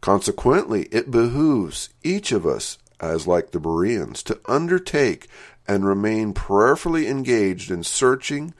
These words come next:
and studying Scripture for these truths, which serves as the types for the substances which testifies of him. Even more pertinently,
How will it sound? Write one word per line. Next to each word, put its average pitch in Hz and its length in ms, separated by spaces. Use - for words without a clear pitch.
and 87 160
studying 101 520
Scripture 95 760
for 220 400
these 101 200
truths, 78 680
which 123 360
serves 131 600
as 101 300
the 98 100
types - 760
for 139 400
the 107 80
substances 104 840
which 113 220
testifies 87 840
of 92 460
him. 170 440
Even 220 220
more 196 200
pertinently, 120 680